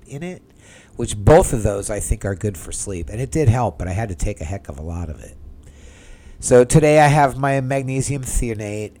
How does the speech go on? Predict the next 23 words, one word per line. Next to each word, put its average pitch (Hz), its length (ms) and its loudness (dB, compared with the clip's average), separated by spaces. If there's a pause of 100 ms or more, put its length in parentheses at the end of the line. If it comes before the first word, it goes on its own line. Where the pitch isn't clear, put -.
and 98 200 -10
I, 95 400 -10
um, 90 320 -14 (160)
I 95 140 -10 (280)
ate 95 260 -10
less 104 200 -8
sugar. 95 540 -8 (540)
I'm 101 120 -2
gonna 101 140 -8
be 98 160 -4
high 107 280 -4
on 107 140 -8
protein 104 500 -4
for - 140 -4
the 104 100 -2
rest 101 300 -4
of 110 60 -10
the 107 80 -12
night, 98 380 -10 (760)
and, 98 460 -6 (200)
um, 92 320 -10 (340)
I'm 95 140 -8
gonna 98 220 -12